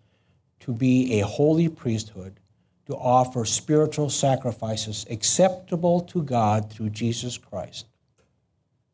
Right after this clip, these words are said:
You yourself. Now the, the metaphor is, is focusing on the community of believers. And it says that Christ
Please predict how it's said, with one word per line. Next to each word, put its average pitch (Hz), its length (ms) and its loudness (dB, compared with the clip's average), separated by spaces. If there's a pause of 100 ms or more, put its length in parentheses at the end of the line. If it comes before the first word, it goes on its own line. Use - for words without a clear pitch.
(840)
You 120 160 0
yourself. 131 600 -2 (1200)
Now 110 180 2
the, 117 200 2
the 113 280 0
metaphor 117 680 0 (500)
is, 107 400 0
is 107 180 -6
focusing 107 800 -4 (540)
on 113 240 0
the 104 80 -10
community 107 640 -4
of 90 80 -6
believers. 87 500 -12 (1400)
And 120 120 -6
it 110 80 -6
says 131 380 0
that 107 160 -8
Christ 143 540 -2